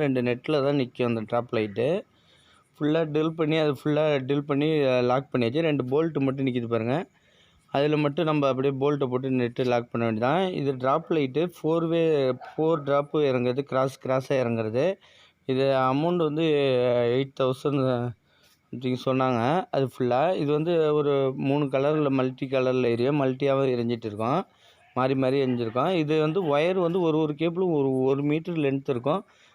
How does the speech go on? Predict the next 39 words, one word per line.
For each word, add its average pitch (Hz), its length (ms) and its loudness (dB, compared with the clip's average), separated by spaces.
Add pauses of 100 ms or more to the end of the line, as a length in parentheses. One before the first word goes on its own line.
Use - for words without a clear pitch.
(120)
நம்ம 131 220 0
அதுக்காக 135 500 0
முன்ன 151 220 2
பின்ன 135 260 0 (160)
எந்த 135 200 0
லைட்டு 131 360 0
கீழே 131 200 0
இருக்கணும், 123 320 0 (400)
எந்த 139 180 2
லைட்டு 135 280 0
மேலே 127 140 2
இருக்குன்னு 131 280 0
அந்த 131 140 0
நெட்டை 123 260 0
வச்சு 131 200 -2
அட்ஜஸ்ட் 123 320 -2
பண்ணிக்கலாம் 113 400 0
ஃபுல்லா. 117 280 0 (680)
இதுல 135 140 0
ஃபுல்லா 160 260 0
சின்ன 160 220 -2 (100)
சின்ன 151 280 0
டுவெல் 151 220 2
வோல்ட் 139 280 0
எல் 127 200 2
இ 131 60 2 (100)
டி 123 80 2
இருக்கிறதுனால 127 480 0
உங்களுக்கு 127 280 0
பிரைட்னஸ் 139 520 -2
அதிகமா 123 340 0
கிடைக்கும். 117 400 -2
மேலேயும் 147 440 2
எல் 131 160 0
இ - 40 0
டி 131 160 0
ஒரு 117 120 0
மூ-, 117 200 0 (540)
ரெண்டு 123 180 -2